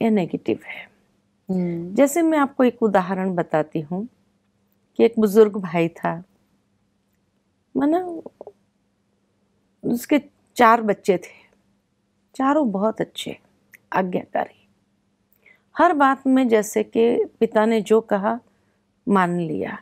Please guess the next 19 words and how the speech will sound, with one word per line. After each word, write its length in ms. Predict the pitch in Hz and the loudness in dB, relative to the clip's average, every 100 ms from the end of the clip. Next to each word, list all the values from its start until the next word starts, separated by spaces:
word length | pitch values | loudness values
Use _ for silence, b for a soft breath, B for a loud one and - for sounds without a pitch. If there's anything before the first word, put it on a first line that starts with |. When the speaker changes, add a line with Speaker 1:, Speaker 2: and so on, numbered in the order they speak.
| _ 208 | _ -6
Speaker 1:
कर 120 | 196 | -6
लिया। 360 | 175 - - - - - _ _ _ _ b b b _ | -6 -6 -8 -10 -14 -20 _ _ _ _ b b b _
कोई 220 | - 381 359 | 4 6 6
भी 140 | 339 | 4
चीज़ 320 | 320 277 233 | 2 2 4
ऐसी 300 | 220 208 214 | 2 2 -2
नहीं 320 | 208 190 220 | 0 0 -2
जो 160 | 202 214 | 0 0
नहीं 280 | 196 180 226 | 2 2 0
करते 440 | - 156 - 180 | -2 -4 -4 -4
थे 180 | 165 185 | -4 -6
वो, 300 | 170 175 208 _ _ _ _ _ | -6 -8 -8 _ _ _ _ _
जो 240 | - 359 359 | 2 4 4
उनके 280 | 302 254 | 2 0
पिताजी 520 | 262 240 226 214 196 208 | -2 0 2 2 2 -2
ने 100 | 202 | -2
ऑर्डर 320 | 185 180 175 - | -2 -4 -8 -8
किया 200 | 180 175 | -6 -6
वो 160 | - | -8